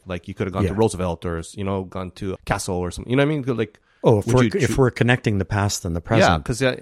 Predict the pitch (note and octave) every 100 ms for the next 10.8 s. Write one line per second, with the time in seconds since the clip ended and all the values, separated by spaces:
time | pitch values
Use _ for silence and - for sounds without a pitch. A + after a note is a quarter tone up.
0 | - C#3+ F3 A#3 C#3+ C3 G2+ - G#2+ F#2+
1 | - G#2 F2 E2 B2 A#2 G2 F#2 G2 -
2 | E2+ D#2+ - F#2+ F2 F2+ G#2 F2+ - G2+
3 | F#2+ - A2 G#2+ A2+ G#2+ F#2 E2 G2 G2
4 | F2+ F2+ - _ _ _ _ _ _ F#3
5 | - F#3 D4+ C#4+ G#2+ F2+ F2 F2+ G#2 E2
6 | E2 - - F2 A#2+ B2+ A2 F#2+ F2+ F2
7 | G2 F2 - F2+ F#2+ F2 E2+ D#2+ - E2+
8 | D#2 F#2 E2+ - G2 - E2+ D2 A#2 A2+
9 | F#2+ D#3 _ _ _ _ _ _ _ _
10 | _ - D3 B2 - B2 B2+ -